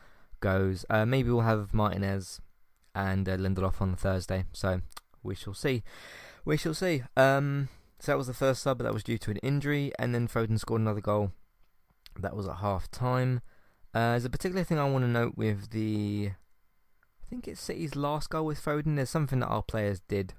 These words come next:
which I wasn't happy with, uh, that I'll talk about soon. Uh, then half time came and went. Substitution, Luke Shaw on for Malacia. I'm not completely sure as to why,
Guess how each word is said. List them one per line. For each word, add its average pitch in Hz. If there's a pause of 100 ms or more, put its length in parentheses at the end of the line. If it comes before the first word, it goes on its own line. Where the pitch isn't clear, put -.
which 95
I 104
wasn't 101
happy 101
with, 98 (640)
uh, 98
that 98
I'll 92
talk -
about 98
soon. 131 (1040)
Uh, 113
then 131
half 135
time 120 (120)
came 104
and 101
went. 165
Substitution, 127
Luke 120
Shaw 110
on 107
for -
Malacia. 104 (640)
I'm 120
not -
completely 107
sure 110
as 110
to 110
why, 104